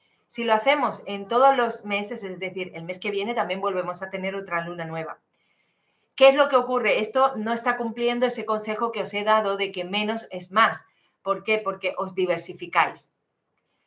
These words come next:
Entonces, lo ideal es que lo hagamos,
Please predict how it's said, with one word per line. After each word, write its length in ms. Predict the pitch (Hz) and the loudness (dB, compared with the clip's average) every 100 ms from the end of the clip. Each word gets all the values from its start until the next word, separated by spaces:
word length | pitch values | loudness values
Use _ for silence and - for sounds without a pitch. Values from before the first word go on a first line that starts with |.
| _ _ | _ _
Entonces, 400 | 190 226 254 226 | -8 -4 0 0
lo 120 | 208 | 2
ideal 360 | 196 202 220 247 | 2 4 4 4
es 140 | 254 | 0
que 240 | - 285 - | 0 -2 -2
lo 280 | 214 202 190 | -2 2 6
hagamos, 580 | 175 202 262 285 285 | 8 8 6 4 -2